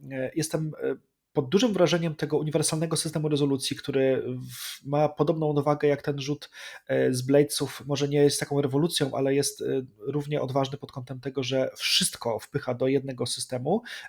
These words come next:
e, i jeżeli nabierzemy wprawy w używaniu tego systemu, to będziemy w stanie zarządzać wszystkim, od, e, przejścia przez góry po walkę na jednym całkowicie, e, spójnym rzucie, który zawsze działa tak samo, jest przewidywalny.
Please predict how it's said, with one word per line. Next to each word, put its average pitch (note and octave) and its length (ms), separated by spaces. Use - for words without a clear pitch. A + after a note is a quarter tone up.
e, C3+ 180
i D#3 80
jeżeli D#3 260
nabierzemy D3+ 320
wprawy F3+ 400
w - 60
używaniu D#3+ 340
tego F3 160
systemu, C3+ 440
to D#3+ 120
będziemy D#3+ 280
w - 40
stanie D#3+ 300
zarządzać D#3 500
wszystkim, B2 600
od, C#3+ 320
e, C#3 220
przejścia D#3+ 320
przez C#3 180
góry D#3 340
po D3 240
walkę D3 580
na C#3+ 340
jednym D3+ 500
całkowicie, C#3+ 560
e, C3 180
spójnym D3 480
rzucie, C#3+ 260
który C3 240
zawsze C3+ 280
działa B2+ 180
tak B2+ 160
samo, C3 340
jest B2 140
przewidywalny. B2+ 640